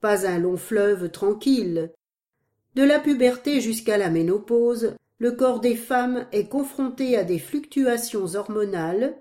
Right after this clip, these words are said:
des problèmes parfois qu'elles ne comprennent pas toujours et qu'elles ne savent alors comment maîtriser.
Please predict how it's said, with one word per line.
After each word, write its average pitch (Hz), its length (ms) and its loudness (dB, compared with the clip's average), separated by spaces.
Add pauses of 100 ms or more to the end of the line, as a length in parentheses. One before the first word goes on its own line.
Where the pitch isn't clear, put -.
(100)
des 196 140 -2
problèmes 226 760 0
parfois 220 720 -6
qu'elles 180 220 -4
ne 175 100 -2
comprennent 220 640 -2
pas 165 220 -6
toujours 233 680 -4 (360)
et 247 180 0
qu'elles 240 260 2
ne 233 120 0
savent 226 420 -2
alors 208 560 -2
comment 190 340 -2
maîtriser. 196 760 -4